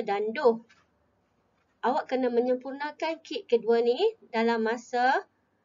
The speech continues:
seminggu ni lah. Kalau boleh, cikgu nak awak sempurnakan sebelum hari Jumaat, sebab hari Jumaat cikgu aga-, akan buat pelaporan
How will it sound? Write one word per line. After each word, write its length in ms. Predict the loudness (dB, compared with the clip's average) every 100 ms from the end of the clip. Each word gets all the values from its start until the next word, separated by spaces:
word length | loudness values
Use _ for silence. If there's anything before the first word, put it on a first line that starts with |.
| _
seminggu 560 | -10 -2 -2 0 0 0
ni 160 | 0
lah. 160 | -2 -4 -14 _ _ _ _ _
Kalau 320 | -2 2 4
boleh, 160 | 4 2
cikgu 320 | -2 0 2
nak 320 | 2 0 0
awak 240 | 2 2 2
sempurnakan 880 | -2 -4 -4 -4 -4 0 2 2 0 _ _ _ _ _ _
sebelum 640 | -6 -4 -2 -4 -4 -6
hari 320 | -2 0 0 -2
Jumaat, 480 | -2 0 0 0 -4
sebab 240 | -8 -2 0
hari 160 | 2 0
Jumaat 400 | 0 -2 -4 -2
cikgu 240 | -2 0
aga-, 480 | 0 0 0 -2 -4 -8
akan 320 | -4 -2 0
buat 240 | 2 2 2
pelaporan 800 | 0 0 0 0 2 4 4 2